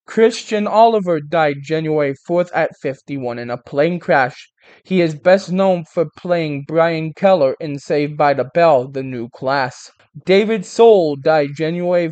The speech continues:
fourth at eighty. He was best known for playing Detective Hutch in Starsky and Hutch. Billy Gardner died January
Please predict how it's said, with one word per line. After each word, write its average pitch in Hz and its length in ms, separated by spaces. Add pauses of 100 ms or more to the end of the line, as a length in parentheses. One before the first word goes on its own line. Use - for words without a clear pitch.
(100)
fourth 175 240
at 147 120
eighty. 147 340 (560)
He 190 160
was 160 220
best 180 320
known 170 460
for 151 140
playing 156 360
Detective 156 600
Hutch - 580
in 139 160
Starsky 139 880
and 127 180
Hutch. - 560 (500)
Billy 214 340
Gardner 185 720
died 147 340
January 180 600